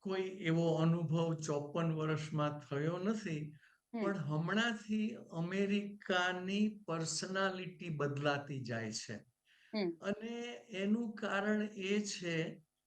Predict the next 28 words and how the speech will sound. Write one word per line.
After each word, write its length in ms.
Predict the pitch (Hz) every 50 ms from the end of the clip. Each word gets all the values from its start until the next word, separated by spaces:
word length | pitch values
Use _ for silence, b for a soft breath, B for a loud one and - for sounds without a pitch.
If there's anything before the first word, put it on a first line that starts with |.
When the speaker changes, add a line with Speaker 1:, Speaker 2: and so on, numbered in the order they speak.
| _ _ _
Speaker 1:
મેં 380 | 226 165 170 190 202 214 208 196
હ-, 440 | - 180 185 202 - 208 196 180 180
મેં 300 | 190 175 185 196 196 196
કોઈકને 360 | 196 196 208 202 208 214 214
કહ્યું 400 | 214 - 202 190 214 233 240 220
હતું 280 | 208 214 - 214 226 214
કે 120 | - 208
તમારી 380 | 196 202 180 180 190 196 196 196
પાસે 360 | 196 - 196 - - 220 202
સરસ 440 | - - - 170 180 202 202 - - -
કમ્પ્યુટર 600 | 170 165 170 165 - 202 196 190 196 196 185 185
હોય 540 | 170 156 165 190 196 196 180 160 151 156 - - b b b b b _ _ _
અને 200 | 190 190 190 190
કાયમ 440 | 190 190 180 160 180 190 208 214 208
સારું 500 | 202 202 - 202 165 175 196 208 208 -
ચાલતું 500 | - 190 180 185 185 185 - 220 214 190
હોય 180 | 185 185 180
પણ 220 | 180 180 185 185 180
એમાં 280 | 180 185 185 185 170
વાયરસ 500 | 147 139 143 160 175 185 202 196 196 -
આવી 280 | 196 190 196 208 220 214
જાય 380 | 202 190 175 156 135 - - _ _ _ _ _ _
ત્યારે 260 | - 190 180 196 214
ન 280 | 202 190 196 214 233 247
ચાલે 400 | 214 - 220 202 185 175 170 165
સારું. 600 | 160 - - 156 156 151 151 151 143 151 - - _ _ _ _ -
Speaker 2:
હમ. 180 | 226 214 185
Speaker 1:
તો 180 | 170 - -